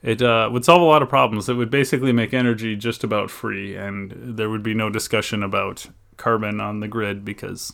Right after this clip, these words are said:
well, there's very little emissions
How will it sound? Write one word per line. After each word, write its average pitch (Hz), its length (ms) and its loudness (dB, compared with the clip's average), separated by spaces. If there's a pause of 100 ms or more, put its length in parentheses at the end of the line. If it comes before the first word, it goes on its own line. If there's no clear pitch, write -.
well, - 320 -12 (760)
there's 101 420 -10
very 104 240 0
little 101 380 -4 (360)
emissions 110 600 -2